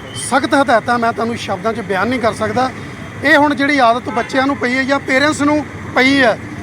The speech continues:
ਕਿ ਬੱਚੇ ਨੂੰ ਭੇਜ ਦਿਓ ਵਹੀਕਲ ਦੇ ਕੇ, ਪੁਰਾਣੀ ਆਦਤ ਪਈ ਇਹਨੂੰ, ਜਾਂਦੇ ਜਾਂਦੇ ਟਾਈਮ ਤੇ ਲੱਗੂਗਾ, ਪਰ ਇਹ ਇੱਕਦਮ ਹੁਣ ਖਤਮ ਕੀਤੀ ਜਾਊਗੀ। ਬੱਚੇ ਦਾ ਜੀਵਨ ਵੀ ਖਤਰੇ 'ਚ ਹੈ ਤੇ ਜਿਹੜਾ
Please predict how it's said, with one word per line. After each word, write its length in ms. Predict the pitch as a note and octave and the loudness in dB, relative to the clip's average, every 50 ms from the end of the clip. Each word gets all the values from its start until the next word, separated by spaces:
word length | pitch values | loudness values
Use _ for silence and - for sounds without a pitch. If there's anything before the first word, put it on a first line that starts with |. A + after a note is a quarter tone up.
| - - | -6 -2
ਕਿ 80 | D4 D4 | -2 0
ਬੱਚੇ 340 | - B3 A#3+ - C#4+ D4 D4 | 0 -2 -4 0 0 2 2
ਨੂੰ 120 | D#4 D4+ | 2 2
ਭੇਜ 240 | - D4 C4+ A#3+ G3+ | 2 2 2 2 2
ਦਿਓ 120 | B3+ C#4 | 2 0
ਵਹੀਕਲ 320 | C4+ C4+ A#3+ - - B3+ A#3+ | 2 0 -2 0 -2 -2 0
ਦੇ 180 | B3 A#3+ B3 | 2 2 2
ਕੇ, 260 | - B3+ B3+ B3+ B3+ A#3+ - - - - - - - | 2 2 2 2 2 2 -2 -8 -12 -12 -12 -8 -2
ਪੁਰਾਣੀ 320 | - C4 C4 C#4 D4+ E4 E4+ | 2 4 4 4 4 4 4
ਆਦਤ 240 | D4+ C#4 C4+ - C#4 | 4 2 2 0 -2
ਪਈ 220 | - C4 B3+ C#4 | 0 0 0 2
ਇਹਨੂੰ, 160 | D4+ D4+ D4 | 2 0 0
ਜਾਂਦੇ 300 | F#3+ A#3 A3+ A#3 C4 C4 | 0 0 0 2 0 0
ਜਾਂਦੇ 260 | B3+ C#4 C4+ C4 C#4 | 0 0 2 2 2
ਟਾਈਮ 220 | - - A#3+ A3+ A#3 | 2 2 0 0 2
ਤੇ 80 | A3 A#3+ | 0 0
ਲੱਗੂਗਾ, 400 | A3+ G#3 A3 C4+ C4+ D4+ D4+ C#4+ - - - - - - | -2 0 0 2 4 4 4 2 0 -8 -12 -14 0 2
ਪਰ 140 | C#4 C#4+ C#4 | 4 4 6
ਇਹ 240 | C4 C#4+ D#4 D4+ | 6 4 4 4
ਇੱਕਦਮ 360 | C#4+ C4+ - C#4+ D#4+ D#4+ D#4 D#4 | 2 0 0 0 2 2 2 2
ਹੁਣ 100 | D4+ D4+ | 0 0
ਖਤਮ 280 | - A#3 B3 C#4+ C#4+ | 0 -2 -2 -2 -2
ਕੀਤੀ 260 | B3 C4 B3 B3 A#3+ | -4 -4 -4 -4 -4
ਜਾਊਗੀ। 320 | A3+ G#3+ G3 F3+ F3 F3+ - - - - - - - - - - - - - - D#3+ | -2 -4 -4 -4 -6 -8 -10 -10 -12 -14 -10 -8 -6 -6 -6 -6 -8 -10 -10 -4 0
ਬੱਚੇ 280 | E3+ G3+ - - A#3+ A#3 | 0 0 2 2 2 4
ਦਾ 120 | C4+ C4+ | 4 4
ਜੀਵਨ 260 | - B3+ C4 C4+ C4+ | 2 2 0 0 2
ਵੀ 100 | C4+ C#4+ | 2 2
ਖਤਰੇ 320 | C4 B3 B3+ - C4+ C#4 C#4 | 2 0 0 0 2 0 2
'ਚ 60 | - | 4
ਹੈ 160 | C#4+ C#4+ D4 C#4 - - - - - - - | 4 4 4 2 -2 -12 -18 -18 -20 -12 -2
ਤੇ 100 | - C4+ C4 - D#3+ | -2 -2 -2 -2 -4
ਜਿਹੜਾ 260 | F#3 C4 C#4 D4+ | -2 0 2 2